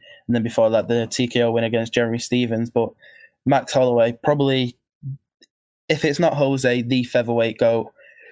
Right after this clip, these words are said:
He's one of the best of all time, uh, in my opinion. He's lost twice in a row to my boy Volkanovski, but one of them was a questionable decision. The other one, you couldn't say much. But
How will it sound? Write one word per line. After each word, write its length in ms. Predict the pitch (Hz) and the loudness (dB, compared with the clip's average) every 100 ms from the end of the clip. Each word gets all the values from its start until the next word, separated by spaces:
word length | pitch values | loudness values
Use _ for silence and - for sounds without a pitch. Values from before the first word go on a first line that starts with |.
| - - | -20 -2
He's 280 | 131 127 - _ _ _ _ - | 0 0 -4 _ _ _ _ -2
one 180 | 165 147 | 0 2
of 60 | |
the 60 | 139 | 0
best 440 | 139 131 127 - | 0 0 0 -2
of 100 | 123 | 0
all 160 | 120 113 | 2 2
time, 340 | 120 117 117 | 0 0 2
uh, 140 | 113 113 _ | 0 -2 _
in 100 | 127 | 0
my 160 | 117 117 | 2 0
opinion. 640 | 117 123 113 117 113 110 _ _ _ _ _ _ _ | 0 -2 0 -2 -4 -8 _ _ _ _ _ _ _
He's 480 | 123 127 127 123 123 | -2 0 0 0 -2
lost 380 | 139 156 - - | -2 0 -2 -4
twice 400 | - 135 147 - | 2 2 2 0
in 80 | 135 | 0
a 40 | |
row 220 | 135 135 | 2 0
to 380 | 135 135 127 127 | 0 0 2 2
my 100 | 127 | 2
boy 220 | 120 127 | 2 2
Volkanovski, 760 | 123 127 123 131 131 131 - 131 | 2 0 0 -2 -2 -4 -2 0
but 260 | 120 110 - _ _ _ _ _ _ | 0 -2 -6 _ _ _ _ _ _
one 160 | - 143 | 0 2
of 60 | 135 | 2
them 160 | 127 | 2
was 160 | 123 117 | 0 -2
a 40 | |
questionable 480 | 120 123 - 120 120 | -2 -2 -2 -2 -2
decision. 420 | 117 120 120 120 | -4 -4 -2 -2
The 80 | 117 | -2
other 100 | 117 | 0
one, 240 | 110 107 107 | 0 -2 -4
you 120 | 127 | -6
couldn't 240 | 120 120 110 | -4 -2 0
say 220 | 110 104 | -2 0
much. 300 | 104 101 - | -2 -4 -2
But 240 | 110 101 | 0 0